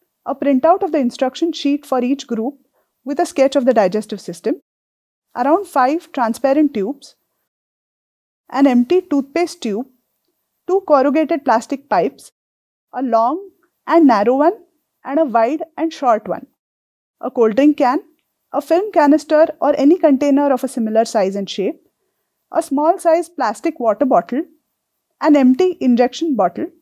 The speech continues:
a glue stick, and a small empty Tetra Pak can. You can divide the class into groups of five or six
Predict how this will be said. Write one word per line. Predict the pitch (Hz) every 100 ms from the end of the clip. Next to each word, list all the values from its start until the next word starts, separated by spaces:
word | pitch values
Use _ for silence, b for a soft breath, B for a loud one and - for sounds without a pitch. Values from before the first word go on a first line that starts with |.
| _ _ _ _ _ -
a | 262
glue | 233 320
stick, | 381 - 269 - _ _ _ _ _ -
and | 240 247
a |
small | 311 247 262 320 370
empty | 208 202 - 320
Tetra | - 196 214
Pak | 185 202 -
can. | 196 - - _ _ _ _ _ _ _ _ _ _
You | - 330
can | 427 440
divide | 320 294 311
the | 277
class | 330 226 175 240
into | - 277 269
groups | 240 302 320
of | 349
five | - 247 269
or | 285
six | - 208 196 -